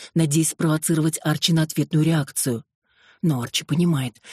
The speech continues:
что за всем этим безумием стоит не только обычное стремление репортёров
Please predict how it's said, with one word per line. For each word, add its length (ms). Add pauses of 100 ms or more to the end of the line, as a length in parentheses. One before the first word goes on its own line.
(120)
что 180
за 120
всем 260
этим 240
безумием 440
стоит 360
не 160
только 380
обычное 480
стремление 500
репортёров 580